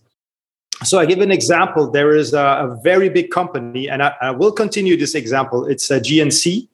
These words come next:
Uh, G N C is a big protein, uh, company from the, from the U S, very big in Asia, very big in the U K as well.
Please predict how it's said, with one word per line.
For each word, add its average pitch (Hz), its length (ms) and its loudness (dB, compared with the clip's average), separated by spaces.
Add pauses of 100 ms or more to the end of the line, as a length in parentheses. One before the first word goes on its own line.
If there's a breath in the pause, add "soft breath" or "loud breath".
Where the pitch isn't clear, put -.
(460 soft breath)
Uh, 139 160 2
G 131 160 0
N 139 80 0
C 170 220 0
is 135 100 2
a 135 80 2
big 156 320 0
protein, 151 600 0
uh, 127 100 -2
company 147 440 -2
from 127 300 -4
the, 117 280 0
from 127 180 -4
the 123 100 2
U 120 560 -6
S, 180 500 -2 (300 loud breath)
very 165 280 4
big 165 280 2
in 131 100 -2
Asia, 156 640 2
very 147 200 0
big 143 160 -6
in 143 60 -6
the 131 60 -6
U 127 120 -8
K 143 260 0
as 120 160 -2
well. 143 480 -2